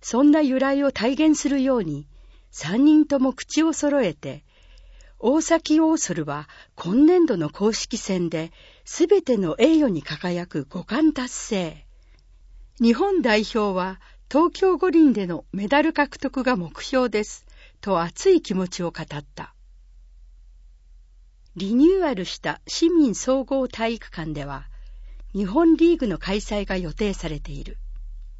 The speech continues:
三選手が躍動する姿を間近で見られるのがとても楽しみだ。問い合わせ、障害学習課、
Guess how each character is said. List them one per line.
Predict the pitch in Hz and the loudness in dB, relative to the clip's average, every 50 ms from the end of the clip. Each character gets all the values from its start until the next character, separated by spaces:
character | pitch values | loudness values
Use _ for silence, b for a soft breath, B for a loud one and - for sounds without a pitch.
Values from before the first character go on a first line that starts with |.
| - - - - - - - - - - - - _ _ | -20 -20 -20 -20 -20 -20 -20 -20 -20 -20 -20 -20 _ _
三 | - - - 185 247 302 302 | -14 -10 -6 -2 0 0 0
選 | - - 359 339 320 | 2 4 4 4 4
手 | - - 190 | 4 0 -2
が | 180 160 | -2 -2
躍 | 156 156 165 - 262 220 | -2 -2 -4 -4 -2 0
動 | 269 262 254 | 2 2 0
す | - - 262 | 0 -2 -6
る | 220 220 | -6 -6
姿 | - 269 214 202 180 180 - 143 147 | -6 -6 -6 -6 -6 -8 -10 -12 -12
を | 147 147 143 b b b b b b b b b | -12 -14 -16 b b b b b b b b b
間 | - 151 143 | -12 -10 -8
近 | - 240 240 - 285 285 | -6 -6 -4 -2 -2 0
で | 262 294 | 0 2
見 | 277 277 269 | 2 2 2
ら | 269 269 | 2 0
れ | 262 269 269 | 0 -2 -2
る | 220 214 | -2 -4
の | 180 156 147 | -6 -6 -6
が | 151 147 139 - b b b b b b b | -8 -10 -10 -12 b b b b b b b
と | - 139 151 | -18 -18 -16
て | - 139 156 | -12 -8 -4
も | 220 277 302 | -2 -2 -2
楽 | - 277 277 294 262 | -2 0 0 0 0
し | - - 269 | -2 -2 -2
み | 226 170 | -4 -4
だ。 | - 127 - _ _ _ _ _ _ _ _ _ _ _ _ _ _ _ _ _ _ _ _ _ _ _ _ _ _ _ | -6 -12 -18 _ _ _ _ _ _ _ _ _ _ _ _ _ _ _ _ _ _ _ _ _ _ _ _ _ _ _
問 | - 269 269 269 262 | 2 4 4 4 2
い | 254 | 0
合 | 240 | -2
わ | 226 226 220 | -2 -4 -6
せ、 | - - 202 190 - - _ _ _ _ _ | -6 -6 -8 -8 -8 -10 _ _ _ _ _
障 | - - 277 302 302 285 | -6 -2 0 2 2 2
害 | - 277 269 262 240 | 0 0 -2 -2 -2
学 | - 226 214 - - | -4 -6 -8 -8 -10
習 | - - - 220 208 196 | -12 -8 -6 -6 -6 -6
課、 | - - 180 170 - | -8 -10 -12 -12 -14